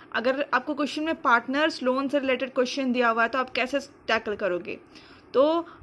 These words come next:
आपकी स्क्रीन पे है अभी क्वेश्चन नंबर नाइन सी। अभी हम लोग इसको क्या करेंगे, एक्सप्लेन करेंगे। At the same time, we will try to solve the question।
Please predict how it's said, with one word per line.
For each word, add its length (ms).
आपकी 480
स्क्रीन 440
पे 260
है 140
अभी 260
क्वेश्चन 360
नंबर 240
नाइन 520
सी। 300
अभी 200
हम 100
लोग 120
इसको 180
क्या 180
करेंगे, 420
एक्सप्लेन 640
करेंगे। 680
At 100
the 200
same 280
time, 280
we 140
will 200
try 240
to 160
solve 200
the 200
question। 400